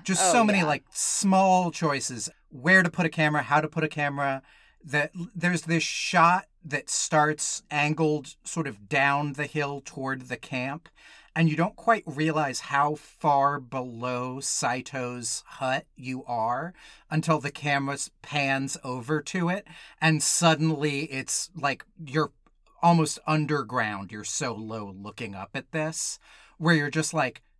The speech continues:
Speaker 1: "That is such a small, subtle thing, and it is so thematically, like, it's so good." Um, and there are just tons of little touches like that in this movie that are fantastic.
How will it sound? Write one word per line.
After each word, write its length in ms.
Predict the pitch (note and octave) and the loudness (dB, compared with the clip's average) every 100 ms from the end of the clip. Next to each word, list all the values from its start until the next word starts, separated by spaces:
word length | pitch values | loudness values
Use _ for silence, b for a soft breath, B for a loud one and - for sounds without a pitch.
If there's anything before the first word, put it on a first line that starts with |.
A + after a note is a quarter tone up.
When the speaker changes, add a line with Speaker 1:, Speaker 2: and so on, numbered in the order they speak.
| _ | _
Speaker 1:
"That 140 | F#3+ | 0
is 100 | C4 | 0
such 240 | - D#4 A3+ | 0 -2 -4
a 60 | |
small, 580 | E3+ - D3+ D3+ D#3 E3+ | -4 -4 0 2 2 0
subtle 580 | - - D#3 B2+ C#3+ C#3+ | -2 -2 0 0 -2 -10
thing, 560 | - B2+ G2 E2+ - - _ | -6 -4 -4 -10 -18 -20 _
and 220 | C3+ C3 | -4 -4
it 220 | - C#3 | -4 -6
is 400 | B2 A2+ G#2 - - _ _ _ | -4 -6 -6 -8 -10 _ _ _
so 680 | - - - F#3+ F#3+ F#3+ E3+ C3 _ _ - | -6 -4 2 4 4 2 -4 -8 _ _ -2
thematically, 720 | C#3 C3+ D3+ D#3 - F3 D3+ | 2 6 6 4 -2 -4 -2
like, 280 | D3 - - B B B | -4 -4 -12 B B B
it's 180 | F3+ - | -4 -2
so 300 | - G3 E3 | 2 2 2
good." 380 | D3 G2+ F#2 - b b _ | 0 -2 -10 -20 b b _
Um, 320 | D3+ C#3+ C#3 D#3 - | 2 2 2 -4 2
and 180 | E3 | 4
there 80 | D#3+ | 4
are 60 | D#3 | 2
just 240 | E3 - | 0 -6
tons 340 | - G3 G3+ F#3 | -4 0 0 0
of 140 | C#3+ | -6
little 840 | A#2+ B2+ D#3 E3+ E3 D3+ C#3+ C#3 - _ - | -12 -4 0 2 2 -2 -6 -12 -18 _ -2
touches 480 | D#3 C#3 C3+ A2+ | 0 0 -4 -8
like 160 | A#2 G#2+ | -8 -8
that 220 | A#2+ G#2 | -6 -6
in 100 | G2 | -8
this 160 | G#2 G2+ | -10 -10
movie 520 | B2 G#2+ G#2 G2 F2+ _ _ _ _ - | -10 -10 -10 -12 -16 _ _ _ _ -16
that 240 | B2 D3+ | -4 -4
are 60 | - | -2
fantastic. 880 | C3+ B2 C#3+ C3 G#2+ - A2+ - | -4 -4 0 0 -2 -6 -8 -8